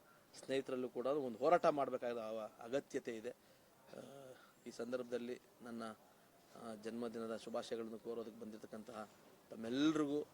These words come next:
ನನ್ನ ಸಾಷ್ಟಾಂಗ ವಂದನೆಗಳು ನಮಿಸ್ತಾ, ನನ್ನ ಮಾಧ್ಯಮ ಮಿತ್ರರು, ಹಿರಿಯರು, ನಾಗೇಶ್ ಅಣ್ಣ ಇರ್ಬೋದು, ನಮ್ಮ ಮನು ಅಣ್ಣ ಇರ್ಬೋದು, ನಮ್ಮ ಜಗದೀಶ್ ಅಣ್ಣ ಇರ್ಬೋದು, ಯಾವಾಗಲೂ ವೆಂಕಟೇಶ್ ಅಣ್ಣ, ವಾಸಣ್ಣ, ಯಾವಾಗಲೂ ನನಗೊಂಥರ ಅವ್ರು ಬರ್ತಾರೆ ಅಂದರೆ ಒಂದು ಸಂತೋಷ ಆಗುತ್ತೆ ಸರ್.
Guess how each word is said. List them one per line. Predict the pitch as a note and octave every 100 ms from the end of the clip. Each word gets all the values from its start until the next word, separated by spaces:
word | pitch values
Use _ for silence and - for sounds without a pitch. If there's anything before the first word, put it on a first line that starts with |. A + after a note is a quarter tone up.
| - -
ನನ್ನ | A#2+ A2+ A2 G2 - - - -
ಸಾಷ್ಟಾಂಗ | A#2 B2 B2+ A#2+
ವಂದನೆಗಳು | A#2 A2+ A#2 A2+
ನಮಿಸ್ತಾ, | A2 A2 - B2+
ನನ್ನ | A#2 A2
ಮಾಧ್ಯಮ | G#2+ A2 A#2 A#2
ಮಿತ್ರರು, | A#2 G#2+ - A#2
ಹಿರಿಯರು, | G#2+ A2+ A#2 A2+ A2+ - - - -
ನಾಗೇಶ್ | A2+ A#2+ A#2
ಅಣ್ಣ | A#2 A2+
ಇರ್ಬೋದು, | A2 A2 B2 A2+
ನಮ್ಮ | C3 C#3 C#3 C3+
ಮನು | A#2+ A#2+
ಅಣ್ಣ | A2+ A2+
ಇರ್ಬೋದು, | A2 G2+ G#2 G#2+ G#2+ A2 - - - -
ನಮ್ಮ | B2+ A2
ಜಗದೀಶ್ | G#2+ A#2 A2+
ಅಣ್ಣ | A2+
ಇರ್ಬೋದು, | G#2+ G#2 A#2+ -
ಯಾವಾಗಲೂ | - E3 F3+ D#3 C3+
ವೆಂಕಟೇಶ್ | B2+ A#2+ C3 -
ಅಣ್ಣ, | A#2 A2+ A2 A2
ವಾಸಣ್ಣ, | A#2+ B2 A#2+ A2+ A2 - - - -
ಯಾವಾಗಲೂ | D3 F#3+ G#3+ G#3 F#3
ನನಗೊಂಥರ | E3 D#3+ D#3 D#3+ E3+ E3 D3+ D3+
ಅವ್ರು | D3+ B2
ಬರ್ತಾರೆ | D3+ - A3+
ಅಂದರೆ | A3 G#3+
ಒಂದು | E3
ಸಂತೋಷ | D3 C#3 D#3+
ಆಗುತ್ತೆ | C#3+ B2+ A#2
ಸರ್. | G#2+